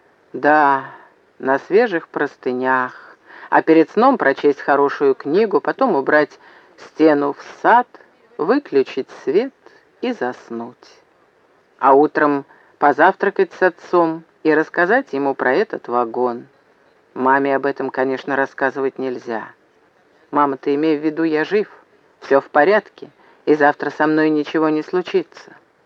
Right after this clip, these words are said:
А поезд все идет. Давно не было остановок. Очевидно, кто-то где-то сообразил, что без нас войну не начать". Как там Гай в своем капральском вагоне?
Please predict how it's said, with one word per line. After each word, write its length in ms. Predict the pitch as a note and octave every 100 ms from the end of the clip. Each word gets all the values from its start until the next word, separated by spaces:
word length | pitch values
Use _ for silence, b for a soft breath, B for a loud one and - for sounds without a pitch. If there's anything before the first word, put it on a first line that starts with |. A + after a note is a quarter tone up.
| _ _ _ _
А 120 | - C#3+
поезд 400 | - D3 C#3+ -
все 300 | - - C#3+
идет. 280 | C#3 C3+ B2 _ _ _ _ _ _ -
Давно 340 | - C3+ D#3+
не 180 | G3+ B2
было 260 | A#2+ C3+ C3+
остановок. 720 | C3 - C#3 C3+ A#2+ - - b b b b -
Очевидно, 560 | - F3+ F#3 F3+ F3
кто-то 600 | E3+ - - F#3+ G3 G3
где-то 480 | D#3+ B2+ D#3 E3 D3+
сообразил, 840 | - C#3+ C3 C#3 C3+ C#3 G3 A#3 b b b -
что 280 | - -
без 260 | D#3+ D#3 C3+
нас 320 | D3 E3+ G3+
войну 440 | D3 C#3+ C3 C#3 D#3
не 160 | D#3
начать". 520 | D3 C#3+ - B2+ A#2+ - _ _ _ _ _ _ _ _ _ _ -
Как 160 | C#3
там 280 | - C3+ C#3+
Гай 260 | C#3 C3+ A#2 _ _ _ _ _
в 80 | -
своем 380 | C#3 C3+ C3+
капральском 720 | B2+ C#3+ C#3 C#3 B2+ - C#3 C#3
вагоне? 580 | D3 C#3+ C3+ A#2+ A#2